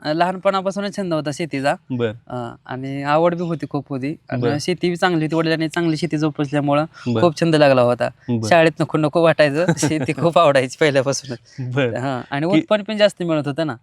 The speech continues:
Speaker 2: बर.
Speaker 1: त्याच्यामुळं शेतीत खूप, अ, आनंदाने आणि काम करू वाटायचं.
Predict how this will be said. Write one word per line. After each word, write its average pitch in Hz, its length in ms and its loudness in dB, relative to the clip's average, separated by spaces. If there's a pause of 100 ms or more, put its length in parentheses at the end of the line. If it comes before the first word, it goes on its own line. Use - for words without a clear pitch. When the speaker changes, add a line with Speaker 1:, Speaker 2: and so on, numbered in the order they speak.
Speaker 2:
बर. 117 220 -6
Speaker 1:
त्याच्यामुळं 156 560 -4 (440)
शेतीत 160 380 -2
खूप, 151 260 -2
अ, 151 240 4 (160)
आनंदाने 143 460 0
आणि 143 120 -2
काम 143 200 0
करू 135 200 -6
वाटायचं. 120 340 -8